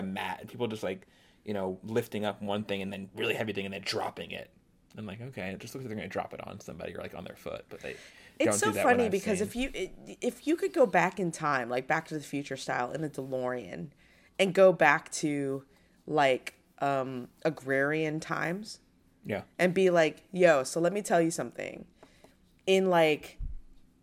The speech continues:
Speaker 2: a thousand years, people are gonna pay shitloads of money to lift things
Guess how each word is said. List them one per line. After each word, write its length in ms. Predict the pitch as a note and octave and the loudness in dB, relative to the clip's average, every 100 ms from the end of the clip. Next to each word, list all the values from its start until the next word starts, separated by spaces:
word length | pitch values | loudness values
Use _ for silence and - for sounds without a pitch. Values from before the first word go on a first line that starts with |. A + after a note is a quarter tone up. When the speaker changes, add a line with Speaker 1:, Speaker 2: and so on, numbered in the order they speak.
| _ - | _ -10
Speaker 2:
a 60 | F3 | -2
thousand 520 | F#3+ G#3 A3 G#3+ F#3 | 2 4 4 2 0
years, 720 | E3+ D3 - - F#3+ - - - _ _ _ - | 2 0 0 -6 -8 -10 -14 -20 _ _ _ -8
people 260 | A#3+ B3 | -4 0
are 60 | C4 | 0
gonna 220 | G3+ E3 | 2 -2
pay 720 | - - F#3+ F3 D3+ C3 B2+ _ _ _ _ _ _ | -2 0 6 8 8 4 -4 _ _ _ _ _ _
shitloads 600 | - - - C4+ F#3+ E3+ D#3 | -14 -6 -2 0 4 4 2
of 80 | |
money 460 | D3 C3+ G#2 - C#3+ _ _ _ _ _ _ _ _ _ _ - | -2 -4 -4 -12 -18 _ _ _ _ _ _ _ _ _ _ -8
to 120 | - | 0
lift 360 | F3 E3+ G3 G3 | 2 4 4 2
things 560 | C#3 - - - - | -10 -10 -14 -20 -20